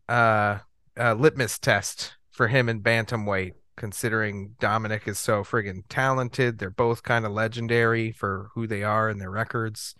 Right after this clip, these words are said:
And, um, obviously they just both suffered losses to top fighters.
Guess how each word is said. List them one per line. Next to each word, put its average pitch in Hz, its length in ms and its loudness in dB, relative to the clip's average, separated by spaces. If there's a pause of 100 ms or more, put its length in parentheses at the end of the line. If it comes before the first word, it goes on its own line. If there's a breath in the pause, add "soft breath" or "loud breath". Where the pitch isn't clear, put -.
(520 loud breath)
And, 107 420 -2
um, 98 380 -2 (320)
obviously 110 420 -2
they 101 140 -6
just 98 260 -10
both 98 200 -6
suffered 104 580 -2 (240)
losses 117 760 0 (280)
to 113 160 2
top 117 320 0 (800)
fighters. 131 640 4